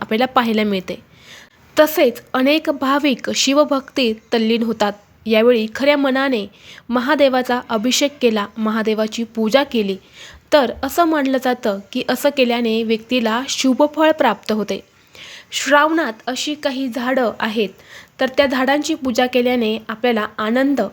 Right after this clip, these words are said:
आणि शांती मिळते. तसेच श्रावण महिन्यामध्ये या झाडांची पूजा केल्याने आपल्या इच्छित मनोकामना पूर्ण होतात. आणि म्हणूनच आज या व्हिडिओमध्ये मी तुम्हाला सांगणार आहे की या श्रावण महिन्यामध्ये आपल्याला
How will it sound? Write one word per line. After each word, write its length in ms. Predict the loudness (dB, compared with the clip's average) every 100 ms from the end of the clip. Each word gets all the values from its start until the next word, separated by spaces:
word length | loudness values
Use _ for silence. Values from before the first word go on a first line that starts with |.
| -6
आणि 200 | -4 -2
शांती 460 | 0 -2 -2 -2
मिळते. 460 | 0 0 -2 -8 -12 -20 -20 -20 0
तसेच 380 | 2 2 0 -2 -6
श्रावण 520 | -4 0 2 2 2
महिन्यामध्ये 720 | 2 0 0 0 0 0 -2 -2
या 140 | -4 -2
झाडांची 480 | 0 0 0 -2
पूजा 320 | -4 -2 0 0
केल्याने 500 | 0 0 0 -2 -6 -8
आपल्या 400 | -8 -2 -2 -2 -6
इच्छित 500 | -8 -6 -4 -2 2
मनोकामना 680 | 2 2 0 0 0 0 -2
पूर्ण 400 | -4 -2 -2 -2
होतात. 380 | -4 -6 -8 -8 -14 -20 -20 -20 -10 0
आणि 300 | 2 4 2
म्हणूनच 480 | 2 2 2 0 -2
आज 200 | -2 0
या 60 | 0
व्हिडिओमध्ये 580 | 0 2 2 2 0 0
मी 140 | -2
तुम्हाला 340 | -2 -4 -4 -4
सांगणार 300 | -6 -6 -6
आहे 300 | -6 -4 -6
की 260 | -6 -2
या 80 | -2
श्रावण 520 | -2 0 2 2 0 2
महिन्यामध्ये 720 | 0 0 0 -2 -4 -2 -4 -6
आपल्याला 460 | -12 -2 0 0